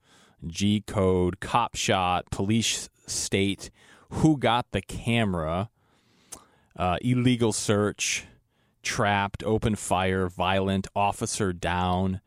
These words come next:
The Enemy, Good Cop, Bad Cop, No Surrender, uh, thirty Cops or More,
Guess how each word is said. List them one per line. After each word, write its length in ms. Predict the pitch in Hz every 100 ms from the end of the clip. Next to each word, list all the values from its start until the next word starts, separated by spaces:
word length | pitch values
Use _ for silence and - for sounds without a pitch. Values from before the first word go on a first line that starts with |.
| _ _ _
The 300 | 95 110 113 -
Enemy, 640 | 98 104 104 98 95 92 _ _ -
Good 240 | 110 110
Cop, 340 | - 107 - 87
Bad 320 | 90 90 95
Cop, 500 | - 90 85 85 - - _ -
No 240 | 98 110 123
Surrender, 880 | - 120 101 98 101 98 95 92 - _ _ _ _ -
uh, 360 | 90 85 85
thirty 580 | - - 117 113 113 110 -
Cops 500 | - 104 95 - 90
or 160 | 92
More, 600 | 92 95 95 92 92 90